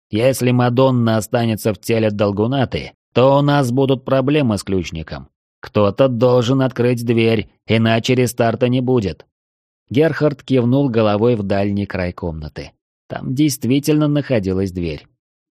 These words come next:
«Если Мадонна будет в теле этой пышечки, то Долгуната вновь станет собой. Твой выбор, проводник.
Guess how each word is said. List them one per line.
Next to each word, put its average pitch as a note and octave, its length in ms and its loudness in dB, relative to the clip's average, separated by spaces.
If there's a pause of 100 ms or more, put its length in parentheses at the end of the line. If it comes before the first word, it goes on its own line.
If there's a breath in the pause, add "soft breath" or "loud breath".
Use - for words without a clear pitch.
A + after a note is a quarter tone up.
«Если A#2 440 2
Мадонна A2+ 580 4
будет G#2+ 320 0
в - 100 -20
теле A2+ 340 0
этой G2 420 -4
пышечки, - 720 -8 (260)
то C#3+ 240 0
Долгуната B2+ 840 2
вновь B2 340 0
станет F#2+ 460 -4
собой. E2+ 500 -4 (320)
Твой C3 360 4
выбор, C3 380 0
проводник. F#2 680 -4